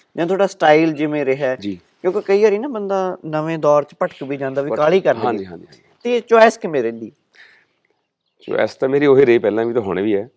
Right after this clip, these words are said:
Speaker 1: ਹੂੰ।
Speaker 2: ਕਿ ਕ-, ਵਧੀਆ ਸੁਣ ਤੇ ਵਧੀਆ ਗਾਓ, ਔਰ
Speaker 1: ਹੂੰ।
Speaker 2: ਮੇਰੀ ਹਮੇਸ਼ਾ ਕੋਸ਼ਿਸ਼ ਰਹੀ ਹੈ।
Speaker 1: ਹੂੰ।
Speaker 2: ਪਰ ਹੁਣ ਇਹ ਲੱਗਦਾ ਭਾਜੀ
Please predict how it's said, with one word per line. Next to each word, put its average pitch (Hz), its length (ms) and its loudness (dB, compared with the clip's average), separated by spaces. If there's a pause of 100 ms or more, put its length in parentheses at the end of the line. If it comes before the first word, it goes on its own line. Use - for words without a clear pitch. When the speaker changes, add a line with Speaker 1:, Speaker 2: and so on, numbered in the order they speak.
(160)
Speaker 1:
ਹੂੰ। 123 100 -18 (760)
Speaker 2:
ਕਿ 107 180 -8 (140)
ਕ-, 107 160 -8
ਵਧੀਆ 113 340 -2
ਸੁਣ 101 240 -12
ਤੇ 101 100 -6
ਵਧੀਆ 101 260 -2
ਗਾਓ, 90 220 -10 (400)
ਔਰ 110 40 -8
Speaker 1:
ਹੂੰ। 110 80 -8
Speaker 2:
ਮੇਰੀ 120 180 -4
ਹਮੇਸ਼ਾ 117 340 -2
ਕੋਸ਼ਿਸ਼ 139 340 -2
ਰਹੀ 101 240 -4
ਹੈ। 107 100 -16 (240)
Speaker 1:
ਹੂੰ। 123 140 -14 (260)
Speaker 2:
ਪਰ - 120 -8
ਹੁਣ 147 240 -4
ਇਹ 185 100 2
ਲੱਗਦਾ 131 340 0
ਭਾਜੀ 127 240 -4